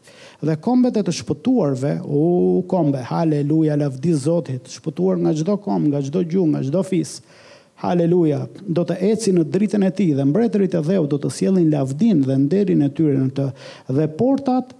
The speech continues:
e tij nuk do të mbyllen asnjëherë gjatë ditës, sepse nuk do të ketë asnjëherë natë. Dhe edhe në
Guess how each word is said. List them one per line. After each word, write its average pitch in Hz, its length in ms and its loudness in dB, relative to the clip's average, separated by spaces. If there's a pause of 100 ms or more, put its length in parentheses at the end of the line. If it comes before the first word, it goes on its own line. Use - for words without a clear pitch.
e 190 140 0
tij 247 320 2
nuk 220 180 2
do 196 160 0
të 196 140 2
mbyllen 165 420 4
asnjëherë 160 640 2
gjatë 135 240 0
ditës, 135 400 -2 (240)
sepse - 320 -2
nuk 175 160 2
do 170 80 0
të 170 220 -8
ketë 147 240 -4
asnjëherë 147 480 0
natë. 196 400 -2 (240)
Dhe 151 320 0 (720)
edhe 165 280 2
në 160 140 2